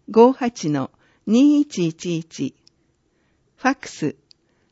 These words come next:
零二九七二零の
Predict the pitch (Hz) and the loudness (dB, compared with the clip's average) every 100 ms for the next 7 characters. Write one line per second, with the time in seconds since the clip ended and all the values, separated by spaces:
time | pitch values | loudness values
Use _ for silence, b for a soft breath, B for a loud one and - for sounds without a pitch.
0 | - 214 254 302 302 247 - 202 190 180 | -4 4 4 4 2 0 0 -2 -2 -2
1 | 160 143 147 b b b b 202 240 247 | -2 -4 -8 b b b b 2 4 4
2 | 233 220 208 185 170 | 2 0 0 0 -2